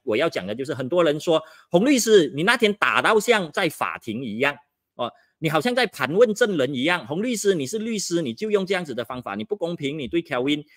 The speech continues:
其实这样子讲的人，就是对辩论比赛的无知。你可以去问 Kelvin，我当，我有没有触犯任何的，呃，辩论规则？为什么我当天一直问，哦，“Kelvin，你知道规则吗？”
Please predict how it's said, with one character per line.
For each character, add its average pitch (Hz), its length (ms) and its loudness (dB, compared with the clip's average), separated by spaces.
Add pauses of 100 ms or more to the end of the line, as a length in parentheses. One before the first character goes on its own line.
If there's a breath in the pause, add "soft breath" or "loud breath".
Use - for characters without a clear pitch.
(180 soft breath)
其 214 120 -6
实 190 160 0
这 254 180 4
样 208 120 0
子 123 160 -6
讲 87 260 -6
的 104 120 -4
人， 90 260 -10
就 156 160 -2
是 139 160 -8
对 139 220 -6 (100)
辩 - 160 -2
论 139 220 -4
比 90 160 -14
赛 113 260 -6
的 90 240 -12
无 101 240 -10
知。 110 320 -12 (300)
你 156 100 -4
可 208 140 -2
以 - 20 2
去 208 140 -2
问 196 160 0
Kelvin， 151 420 -2
我 107 140 -4
当， 143 340 -4 (100)
我 123 160 -2
有 131 240 0
没 110 220 -4
有 123 140 -4
触 180 280 -8
犯 151 300 -4 (260)
任 165 240 -2
何 98 260 -6
的， 101 180 -4 (260)
呃， 95 140 -12
辩 135 160 -4
论 113 140 -6
规 92 160 -12
则？ 82 180 -20 (340)
为 262 140 -2
什 165 160 -2
么 131 80 -4
我 117 120 -2
当 135 180 -6
天 147 200 -4
一 190 120 -8
直 123 180 -6
问， 165 220 -2 (320)
哦， 90 140 -16
“Kelvin， 196 240 0
你 143 80 -2
知 156 120 -10
道 175 140 -2
规 127 160 -6
则 90 160 -8
吗？” 90 140 -10